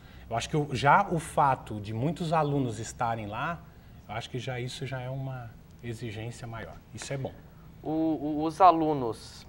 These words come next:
Speaker 2: o comportamento dos alunos, você era um, vo-, você acredita que eles estão, eu não sei se é, acho que bagunceiro é uma palavra,
Speaker 1: Bagunceiros.
Speaker 2: mas você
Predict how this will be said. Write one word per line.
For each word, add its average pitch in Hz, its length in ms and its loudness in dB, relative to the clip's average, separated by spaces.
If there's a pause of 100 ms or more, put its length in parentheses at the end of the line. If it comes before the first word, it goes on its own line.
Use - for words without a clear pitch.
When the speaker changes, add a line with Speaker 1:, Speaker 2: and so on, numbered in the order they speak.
(340)
Speaker 2:
o - 60 -18
comportamento 143 560 -2
dos 120 180 -12
alunos, 113 640 -4 (540)
você 127 840 -2 (220)
era 131 180 -6
um, - 40 -10 (400)
vo-, 127 160 -10
você 123 280 -8
acredita 135 440 -6
que - 100 -8
eles 127 180 -6
estão, 120 840 -8 (720)
eu 185 60 -8
não 233 100 -8
sei 254 160 -14
se - 140 -12
é, - 140 -14
acho 147 160 -6
que - 80 -4
bagunceiro 165 960 -2
é 156 40 2
uma 151 140 0
palavra, 135 460 2
Speaker 1:
Bagunceiros. 104 760 -6
Speaker 2:
mas 180 220 0
você - 580 2